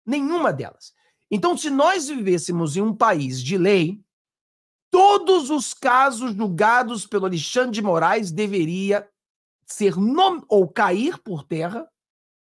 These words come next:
ser anulado, todos os casos, ou deveria, no mínimo, ser investigados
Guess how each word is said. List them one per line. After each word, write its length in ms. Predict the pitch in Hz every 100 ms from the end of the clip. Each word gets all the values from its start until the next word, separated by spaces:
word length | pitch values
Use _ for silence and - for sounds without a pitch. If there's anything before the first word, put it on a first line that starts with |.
| _
ser 380 | - - 233 - -
anulado, 720 | 262 330 226 175 196 202 -
todos 380 | 311 381 339 190
os 160 | 175
casos, 520 | - 135 156 170 - _ _ _ _ _
ou 640 | 202 285 320 359 392 - _ _ -
deveria, 720 | 190 269 254 226 214 220 226
no 140 | 247
mínimo, 560 | 240 220 214 220 226 240
ser 260 | - 202 208
investigados 1040 | 190 202 - 208 175 180 190 185 196